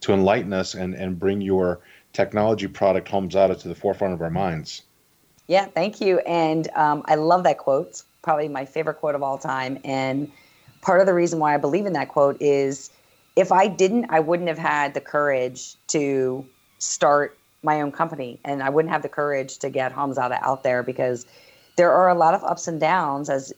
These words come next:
Speaker 2: anybody knows, when you run a company, and there's a lot of different ways you need to service your customers as well, especially when there's so many of them all over the world, and they come from a professional background as well.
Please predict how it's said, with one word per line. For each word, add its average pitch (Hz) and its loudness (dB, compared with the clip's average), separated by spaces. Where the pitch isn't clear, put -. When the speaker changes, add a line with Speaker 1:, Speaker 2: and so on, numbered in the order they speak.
Speaker 2:
anybody 143 0
knows, 131 -2
when 139 -2
you 131 -2
run 139 2
a 135 -4
company, 135 -6
and 151 2
there's 156 2
a 156 2
lot 139 2
of 147 0
different 165 -2
ways 156 2
you 143 0
need 139 -2
to 139 -6
service 170 -2
your 139 -2
customers 131 -4
as 123 -2
well, 120 2
especially 165 0
when 156 2
there's 143 -4
so 160 -4
many 151 0
of 127 2
them 123 0
all 156 6
over 165 2
the 156 0
world, 139 0
and 175 2
they 156 4
come 151 -2
from 135 -2
a - -20
professional 170 -2
background 131 0
as 127 -4
well. 135 0